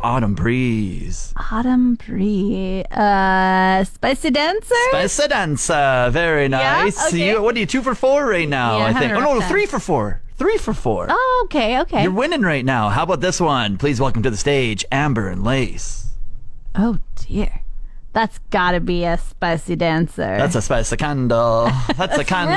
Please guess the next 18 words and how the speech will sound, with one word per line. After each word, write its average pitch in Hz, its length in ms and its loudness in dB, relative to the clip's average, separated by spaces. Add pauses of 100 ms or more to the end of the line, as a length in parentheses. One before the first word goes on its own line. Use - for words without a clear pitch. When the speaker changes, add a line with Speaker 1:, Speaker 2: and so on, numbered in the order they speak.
Speaker 2:
really? - 380 2
Is - 60 -2
it 453 60 0
Speaker 1:
Yeah. 370 280 0
Speaker 2:
really? 320 260 4
Speaker 1:
Oh, 185 180 2
yeah, 160 220 0
that's 156 180 0
a 247 60 -4
candle. 147 580 2
Speaker 2:
<laughs> 427 300 0
Speaker 1:
All 381 100 2
right, 185 160 0
finally, 202 320 2
last 196 300 0
one 190 260 2
here. 180 420 2
You 170 500 2